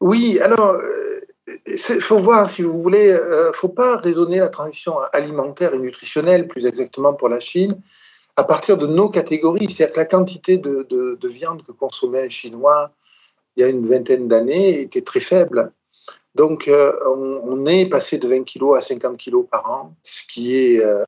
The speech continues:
une augmentation considérable, hein, en vingt ans. Pour autant, on part de très loin. On n'est pas dans les consommations occidentales. Alors, ça a des enjeux considérables parce qu'ils sont très nombreux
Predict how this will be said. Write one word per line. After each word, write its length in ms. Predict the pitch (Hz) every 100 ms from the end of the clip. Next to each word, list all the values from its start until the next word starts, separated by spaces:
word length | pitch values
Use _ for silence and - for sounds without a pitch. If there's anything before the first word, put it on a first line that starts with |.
| -
une 80 | 131
augmentation 460 | 135 127 120 131
considérable, 640 | 120 117 131 131 165 143 120
hein, 100 | 117
en 40 |
vingt 260 | 113 113 117
ans. 200 | 175 208 _ _ - - _ -
Pour 160 | 175
autant, 260 | 160 190 208
on 80 | 175
part 200 | 175 160
de 80 |
très 180 | 156 165
loin. 240 | 175 196 160
On 40 | 151
n'est 140 | 147
pas 220 | 147 175
dans 180 | 170 147
les 140 | 143
consommations 720 | 131 120 131 131 127 - 127 123 _ _ _ _
occidentales. 920 | 123 - 131 123 120 135 147 208 233 - _ _ _
Alors, 460 | - 143 143 120 - -
ça 280 | - 208 214
a 40 |
des 240 | 190 180 165
enjeux 560 | 160 151 160 147 127 -
considérables 840 | 175 175 180 139 127 196 233 185 - _ _ _ -
parce 180 | 139 -
qu'ils 300 | 165 147 -
sont 180 | 131
très 140 | 117 156
nombreux 480 | 135 147 180 139